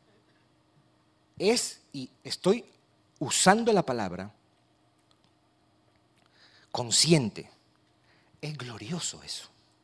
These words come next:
No la estoy utilizando ligeramente,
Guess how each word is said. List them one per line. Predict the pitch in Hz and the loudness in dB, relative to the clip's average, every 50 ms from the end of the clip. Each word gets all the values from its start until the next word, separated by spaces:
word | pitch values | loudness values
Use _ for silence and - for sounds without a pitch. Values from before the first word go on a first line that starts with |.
| _ _ _ _ _ _ _ _ _ _ _ _ _ _ _ _ _ - _ _ _ - _ _ - _ _ _ _ _ _ _ _ _ _ _ _ _ _ _ _ | _ _ _ _ _ _ _ _ _ _ _ _ _ _ _ _ _ -20 _ _ _ -20 _ _ -20 _ _ _ _ _ _ _ _ _ _ _ _ _ _ _ _
No | - 123 123 135 | -10 -6 -4 -2
la | 123 104 | 0 -2
estoy | - - - 170 185 | 0 4 6 6 6
utilizando | 160 170 139 123 - - 139 131 127 | 6 4 0 -2 -2 -2 -4 -4 -4
ligeramente, | 120 113 107 - 104 90 87 - - - - - | -4 -6 -6 -8 -10 -12 -14 -16 -20 -20 -20 -20